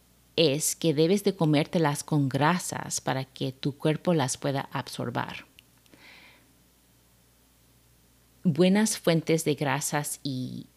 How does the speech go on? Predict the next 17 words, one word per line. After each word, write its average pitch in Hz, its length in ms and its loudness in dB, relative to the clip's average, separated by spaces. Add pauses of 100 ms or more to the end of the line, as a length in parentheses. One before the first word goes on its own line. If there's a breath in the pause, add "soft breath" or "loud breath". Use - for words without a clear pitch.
(360)
de 147 360 0
grasas 147 460 2
vegetales 139 680 -2
como 135 460 2
el 131 180 -2
a-, 123 180 -6 (180)
como 139 320 2
el 135 160 0
aceite 139 500 -2
de 135 120 2
oliva, 143 680 0 (440 loud breath)
el 143 120 0
aceite 139 500 -2
de 120 160 -6
coco, 147 840 2
el 127 160 -2
aguacate, 127 1040 -2